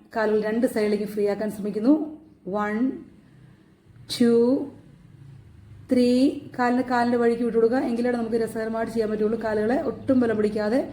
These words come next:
വിട്ടുകൊടുക്കുക. കാലിൻ്റെ വെയിറ്റ് കൊണ്ട് തന്നെ കാലുകൾ പരമാവധി ഫ്രീ ആയിക്കോളും. പല പ്രാവശ്യം ചെയ്യുന്നു. നമ്മൾ സാവധാനം കാലുകൾ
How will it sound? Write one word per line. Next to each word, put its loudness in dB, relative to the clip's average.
വിട്ടുകൊടുക്കുക. 4
കാലിൻ്റെ 0
വെയിറ്റ് 0
കൊണ്ട് 2
തന്നെ -4
കാലുകൾ 0
പരമാവധി -4
ഫ്രീ -2
ആയിക്കോളും. 0
പല 2
പ്രാവശ്യം 0
ചെയ്യുന്നു. 4
നമ്മൾ 0
സാവധാനം 2
കാലുകൾ 2